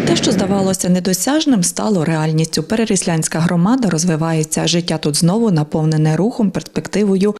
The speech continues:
і вірою у майбутнє. Багато роботи зроблено у селі Гаврилівка.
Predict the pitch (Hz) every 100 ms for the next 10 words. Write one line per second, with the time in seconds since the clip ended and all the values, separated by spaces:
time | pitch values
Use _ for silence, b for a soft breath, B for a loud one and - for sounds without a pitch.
0 | - 294 147 151 165 156 156 156 151 151
1 | 147 151 160 156 - 226 220 175 175 151
2 | 147 175 269 202 160 - 202 190 190 190
3 | - - 151 147 160 151 - 147 147 -
4 | 160